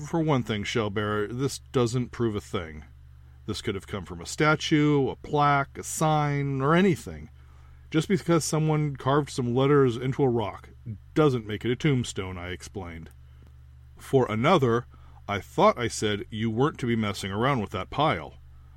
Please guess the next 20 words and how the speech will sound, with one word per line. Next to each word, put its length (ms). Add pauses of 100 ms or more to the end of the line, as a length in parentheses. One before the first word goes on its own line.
(160)
I 140
made 280
myself 480
very 460
clear 580
you 160
were 140
allowed 380
to 120
ask 440
whoever 420
was 180
working 480
what 140
they 100
were 140
doing, 460 (340)
and 180
that 280 (200)
was 260